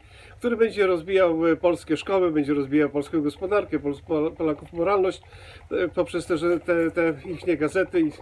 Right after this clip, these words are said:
ichnie media. Także jednak jakby ten czas został zmarnowany. A w tej chwili Państwu powiem, że, że tak powiem, może Was rozczaruje, ale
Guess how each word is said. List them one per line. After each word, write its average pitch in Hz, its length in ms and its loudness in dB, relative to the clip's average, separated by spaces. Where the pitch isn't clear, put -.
ichnie 151 220 -2
media. 165 300 0
Także 233 220 0
jednak 226 240 0
jakby 214 300 -4
ten 240 200 -4
czas 214 160 0
został 202 280 -4
zmarnowany. 170 840 2
A 175 140 2
w - 60 -8
tej 233 180 -2
chwili 233 280 -2
Państwu 214 360 2
powiem, 190 380 0
że, 175 260 2
że 165 80 -10
tak 170 160 0
powiem, 185 200 2
może 165 240 0
Was 156 240 -2
rozczaruje, 160 640 -2
ale 165 280 0